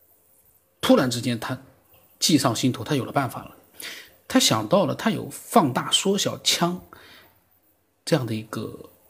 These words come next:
武器，他说这个是机器猫里面的。哎呦，他在梦里面牛啊，居然还有放大缩小枪啊。然后呢，镜头他就到了晚上了。然后他到了窝点门口，看见呢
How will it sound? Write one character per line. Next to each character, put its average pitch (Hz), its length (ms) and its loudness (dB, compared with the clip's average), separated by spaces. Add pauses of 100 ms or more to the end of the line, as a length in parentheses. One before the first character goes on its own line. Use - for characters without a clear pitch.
(520)
武 113 140 -4
器， - 340 -2 (600)
他 - 140 -10
说 - 120 -8
这 - 80 -6
个 117 80 -6
是 107 120 -6
机 127 160 0
器 - 160 0
猫 117 160 0
里 117 80 -2
面 - 200 -10
的。 - 120 -20 (880)
哎 107 80 -6
呦， 101 260 -6 (420)
他 - 140 -6
在 120 140 -4
梦 156 180 2
里 113 60 -4
面 113 320 -4 (300)
牛 113 360 -2
啊， 127 260 -2
居 147 140 -2
然 143 100 0
还 147 120 0
有 127 100 2
放 139 240 -2
大 131 160 0
缩 165 160 0
小 - 160 -2
枪 127 240 -6
啊。 131 160 -10 (400)
然 117 140 -4
后 156 100 6
呢， 156 80 6
镜 151 220 4
头 131 140 -2
他 127 100 -6
就 123 120 -2
到 127 200 0
了 113 80 -2
晚 - 180 -6
上 110 220 -6
了。 - 160 -18 (1400)
然 123 100 2
后 139 40 2
他 147 100 0
到 143 160 6
了 120 100 4
窝 135 100 4
点 127 140 2
门 120 140 -2
口， - 240 -8 (440)
看 147 160 0
见 123 160 0
呢 110 200 -4